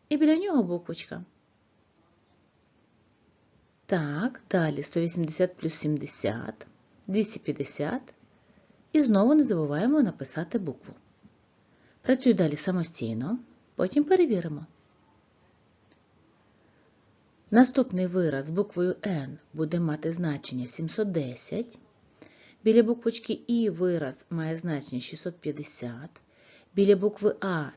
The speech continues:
триста двадцять і лє-, біля букви В п'ятсот двадцять. Тепер нам треба ці,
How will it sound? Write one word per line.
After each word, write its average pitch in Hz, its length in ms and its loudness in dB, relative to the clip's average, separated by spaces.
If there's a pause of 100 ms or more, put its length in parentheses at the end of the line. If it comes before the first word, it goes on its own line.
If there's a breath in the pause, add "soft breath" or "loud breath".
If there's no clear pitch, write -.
триста 185 380 -2
двадцять 165 880 -6 (100)
і 233 120 0
лє-, 185 240 2 (320)
біля 180 220 0
букви 156 420 -4
В 156 440 -2 (1080 soft breath)
п'ятсот 196 400 2
двадцять. - 600 -6 (400 loud breath)
Тепер 214 300 4
нам 190 160 0
треба 185 340 2
ці, 165 520 -4